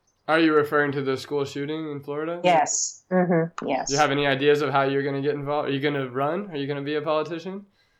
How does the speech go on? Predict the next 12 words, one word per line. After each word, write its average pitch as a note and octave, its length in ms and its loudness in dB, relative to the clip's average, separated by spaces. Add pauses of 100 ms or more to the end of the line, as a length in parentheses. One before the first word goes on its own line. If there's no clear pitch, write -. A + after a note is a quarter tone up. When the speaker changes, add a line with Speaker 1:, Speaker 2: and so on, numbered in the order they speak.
(120)
Speaker 2:
No, G3+ 680 6
I'm G3 260 2
not G#3 200 0 (100)
gonna F3 200 -8
do E3+ 220 -4
that. D#3+ 420 0
What F#3 200 2
I F#3 140 4
wanna F3 360 0
do E3+ 220 -4
is D#3+ 160 -6
I D#3+ 240 0